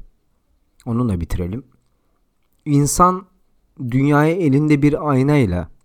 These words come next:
"Ben, ben olanım." diyerek gelemez. Yani "Ben, ben olanım." diyen işte Tevrat'ta,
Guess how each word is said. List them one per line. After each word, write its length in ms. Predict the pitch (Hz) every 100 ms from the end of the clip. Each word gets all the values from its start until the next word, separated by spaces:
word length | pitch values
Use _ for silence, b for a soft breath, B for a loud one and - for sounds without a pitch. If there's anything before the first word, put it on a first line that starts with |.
| _ _ _ _ _ _
"Ben, 540 | 107 123 143 147 - 123
ben 140 | 131
olanım." 440 | 135 107 104 104 98
diyerek 360 | 107 87 110
gelemez. 640 | 101 101 85 85 - - - _ _ _
Yani 220 | 104 98 101
"Ben, 240 | 117 104
ben 140 | 120
olanım." 460 | 117 95 85 85 85
diyen 220 | 95 123
işte 260 | 127 - 104
Tevrat'ta, 680 | - 104 92 - - 143